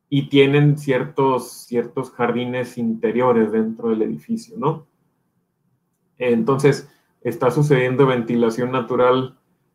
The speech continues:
a través del, del, de, de la vegetación, de modo que está ingresando aire que está calentándose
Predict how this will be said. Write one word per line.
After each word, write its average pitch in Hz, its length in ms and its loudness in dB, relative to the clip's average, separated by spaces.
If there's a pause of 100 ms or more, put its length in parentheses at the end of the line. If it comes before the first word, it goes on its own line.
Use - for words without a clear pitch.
(140)
a 131 160 -4
través 123 380 6
del, 123 520 4
del, 113 560 2
de, 113 920 2
de 117 200 0
la 120 140 0
vegetación, 127 720 0
de 143 100 2
modo 123 260 2
que 113 220 -4
está 113 180 -8
ingresando 117 920 0
aire 113 340 -6
que - 80 -20
está - 280 -12
calentándose 131 960 0